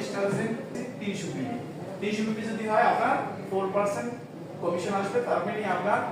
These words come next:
টোটাল কোয়ালিফাই স্টাফদের একজনের পঁচিশ পার্সেন্ট বোনাস। তো আপনি যদি কন্টিনিউ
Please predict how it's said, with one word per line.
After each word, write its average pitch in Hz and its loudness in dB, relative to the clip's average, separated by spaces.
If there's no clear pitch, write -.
টোটাল 185 4
কোয়ালিফাই 175 0
স্টাফদের 190 0
একজনের 202 0
পঁচিশ 180 -2
পার্সেন্ট 156 -2
বোনাস। 147 -2
তো 175 -2
আপনি 190 4
যদি 247 2
কন্টিনিউ 208 4